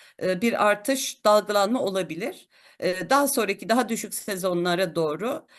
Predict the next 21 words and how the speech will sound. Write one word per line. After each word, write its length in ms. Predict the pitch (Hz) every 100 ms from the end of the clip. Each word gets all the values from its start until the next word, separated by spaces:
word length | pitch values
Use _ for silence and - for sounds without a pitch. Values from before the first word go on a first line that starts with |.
| -
ya 120 | 190
da 300 | 190 185 - - 127 - 180
daha 220 | 214 208
düşük 220 | 214 240
olacağını 520 | 196 196 185 190 180
hafta 300 | 196 202 -
içi 240 | 220 - 196
gibi, 260 | 170 151
e, 540 | 135 - - 165 - - -
günlerde 640 | 185 180 170 160 165 247 - - - -
fiyatlar 520 | 233 208 208 247 240
biraz 320 | 220 185 165
daha 300 | 180 233 240 - - -
düşük 280 | 220 214 127
olabilir. 640 | 104 - 175 123 113 - - _ _ _ _ _ _ - - _ _
E, 240 | - 185 185
dağıtıma 480 | 262 277 330 320
baktığımızda 920 | 254 285 294 269 262 254 247 302 320
yedi 280 | 254 240 240
P'den, 520 | 240 214 185 254 285
e, 500 | - 202 190 190 127